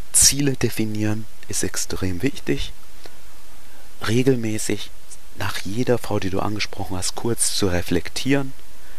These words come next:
wo sind deine Ziele zu dem, was gerade passiert ist. Nach jedem Tag, jeder Woche zu reflektieren,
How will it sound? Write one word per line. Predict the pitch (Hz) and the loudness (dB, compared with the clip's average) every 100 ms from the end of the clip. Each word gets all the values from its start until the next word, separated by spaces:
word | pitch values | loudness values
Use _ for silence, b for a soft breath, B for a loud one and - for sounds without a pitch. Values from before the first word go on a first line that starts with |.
| B B - - - - | B B -2 0 0 0
wo | - 90 90 90 | 0 0 0 0
sind | - 90 | -2 0
deine | 90 85 87 | 0 0 0
Ziele | - - 120 117 113 B B B - - | 2 2 4 2 2 B B B -2 -2
zu | - - 87 - - | 0 -2 -2 -2 2
dem, | 95 92 | 2 2
was | 87 - | 2 0
gerade | - - 87 85 | 0 0 0 0
passiert | - 85 - 131 - | 0 0 0 0 0
ist. | 127 - - B B B B B B - - | 0 -2 -2 B B B B B B -2 -2
Nach | 98 98 98 - - - - | 0 0 0 0 0 0 0
jedem | 92 95 90 | 2 2 0
Tag, | - 110 117 - | 0 0 0 0
jeder | 101 90 101 | 2 2 2
Woche | 120 110 | 2 0
zu | - 101 | 0 0
reflektieren, | 98 92 95 - - 95 95 95 | 0 0 0 0 0 0 0 0